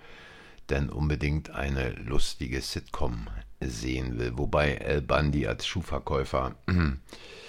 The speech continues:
äh, da vielleicht doch durchaus noch witziger war. Also es ist einfach nur noch schlimm, was sich da abspielt. Reinhard, der ja schon auch in der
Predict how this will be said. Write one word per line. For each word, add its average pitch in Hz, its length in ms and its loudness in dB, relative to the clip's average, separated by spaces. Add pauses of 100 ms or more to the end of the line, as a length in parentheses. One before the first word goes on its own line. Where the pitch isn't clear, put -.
(480)
äh, 64 260 0
da 64 180 -2
vielleicht 60 360 -6
doch - 140 -4
durchaus 67 420 -2
noch - 180 0
witziger 113 460 -4
war. 98 240 -6
Also 101 180 4
es 98 140 0
ist 113 200 -2
einfach 90 380 4
nur 85 140 8
noch 78 400 6 (480)
schlimm, 107 540 6
was 76 160 4
sich 85 140 -2
da 80 100 2
abspielt. - 680 2
Reinhard, 92 420 4
der 76 100 8
ja 76 180 6
schon 73 320 4
auch 71 300 2
in 71 240 2
der 64 320 4